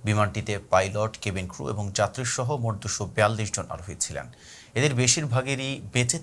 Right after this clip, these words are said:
থাকার সম্ভাবনা অত্যন্ত ক্ষীণ বলে আশঙ্কা করা হচ্ছে। ভারতীয় সংবাদ মাধ্যম এনডিটিভি জানিয়েছে, বিধ্বস্ত বিমানটি ছিল এয়ার ইন্ডিয়ার Boeing সেভেন এইট সেভেন এইট ড্রিমলাইনার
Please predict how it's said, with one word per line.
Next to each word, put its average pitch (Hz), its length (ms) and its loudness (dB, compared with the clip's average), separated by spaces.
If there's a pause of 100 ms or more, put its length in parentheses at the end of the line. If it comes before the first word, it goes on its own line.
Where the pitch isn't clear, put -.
থাকার 98 280 -2 (140)
সম্ভাবনা 95 500 -6
অত্যন্ত - 360 -10 (180)
ক্ষীণ 110 200 -4 (140)
বলে 80 140 -4 (100)
আশঙ্কা - 320 -4
করা - 160 -8
হচ্ছে। - 220 -2 (600)
ভারতীয় 107 340 6
সংবাদ 110 300 0
মাধ্যম 110 340 0 (160)
এনডিটিভি 98 400 -4 (100)
জানিয়েছে, 98 440 0 (760)
বিধ্বস্ত 131 340 0 (140)
বিমানটি 123 340 2 (140)
ছিল 151 160 -6 (220)
এয়ার 95 220 4
ইন্ডিয়ার 92 340 0 (120)
Boeing 113 280 -2 (440)
সেভেন 131 260 -2 (140)
এইট 85 100 2 (140)
সেভেন 85 220 -2 (160)
এইট 113 120 -4 (120)
ড্রিমলাইনার 80 580 -2